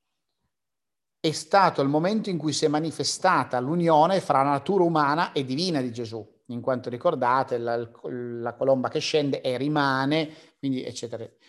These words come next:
quello che abbiamo detto le volte scorse. In caso invece si riferisca al battesimo che riceviamo noi per diventare cristiani,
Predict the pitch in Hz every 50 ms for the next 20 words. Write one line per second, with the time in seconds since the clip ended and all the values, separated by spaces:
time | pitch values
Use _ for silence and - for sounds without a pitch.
0 | _ _ _ _ _ _ _ _ - 151 139 127 131 127 127 123 120 120 117 117
1 | - 120 120 117 117 110 - 110 - - - - - - - - - _ _ _
2 | _ _ _ _ _ _ _ _ _ _ _ _ _ - 143 156 180 226 277 285
3 | 254 - - 208 180 160 151 135 120 131 131 131 143 151 175 175 151 139 - -
4 | 135 120 113 110 - - _ _ _ _ - - - - 156 165 165 135 - 143
5 | 151 170 185 160 - - - 131 117 117 120 117 - - 180 180 165 131 120 127
6 | 120 113 113 - 131 123 127 139 123 - 127 120 131 151 160 147 127 117 113 110
7 | - - _ _ 123 127 135 135 131 127 131 143 135 127 117 117 123 123 120 113
8 | 147 143 143 - 233 - - - 139 110 120 127 156 196 233 - _